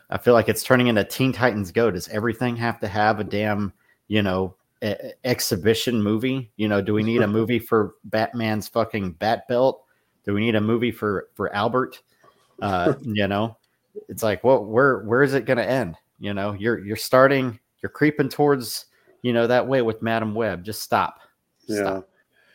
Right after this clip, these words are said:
Speaker 2: And while the, uh, Marvel Universe tends to, um, tr-, try to refine its footing after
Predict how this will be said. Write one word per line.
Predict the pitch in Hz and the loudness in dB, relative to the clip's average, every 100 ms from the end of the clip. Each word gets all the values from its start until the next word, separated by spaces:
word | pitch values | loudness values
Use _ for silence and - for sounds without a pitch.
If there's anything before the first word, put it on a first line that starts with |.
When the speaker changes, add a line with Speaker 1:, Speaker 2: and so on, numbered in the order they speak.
| _ _ _ _ | _ _ _ _
Speaker 2:
And | 120 | 6
while | 135 147 | 10 10
the, | 139 123 | 10 8
uh, | 110 | 8
Marvel | 110 143 156 151 | 8 6 6 2
Universe | 139 135 135 135 - - | 2 2 2 0 -4 -4
tends | 151 131 120 - | -2 0 -4 -2
to, | 117 110 | 0 0
um, | 104 92 - _ _ _ _ _ _ | -4 -8 -18 _ _ _ _ _ _
tr-, | - 143 | -4 -4
try | 113 139 120 | -2 -2 0
to | 107 | 0
refine | 127 123 135 120 | -2 0 -2 -2
its | 104 | -6
footing | - 127 117 107 | -6 -4 -4 -4
after | 107 104 110 98 92 | -8 -8 -8 -8 -12